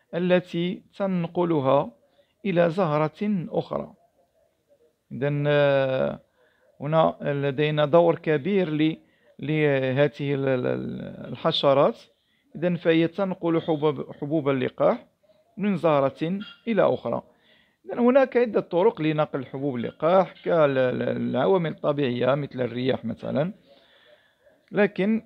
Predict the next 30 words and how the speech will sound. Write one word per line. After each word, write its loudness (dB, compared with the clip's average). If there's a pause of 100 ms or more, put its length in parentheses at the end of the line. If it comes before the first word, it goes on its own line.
هناك 0
كذلك 0
هذه -2
الحشرات -2
التي -4 (260)
لها 2
دور 2
كبير -2
في -8
نقل -6
حبوب -6
اللقاح -4
من -4
زهرة -2
إلى -2
أخرى. -8 (480)
إذا 2
ما 4
دور 4
النحلة؟ -2
طبيعة -4
الحال -2
هي 0
تنقل -2
حبوب -4
اللقاح -4 (380)
من -2
زهرة 0
إلى -2
أخرى. -2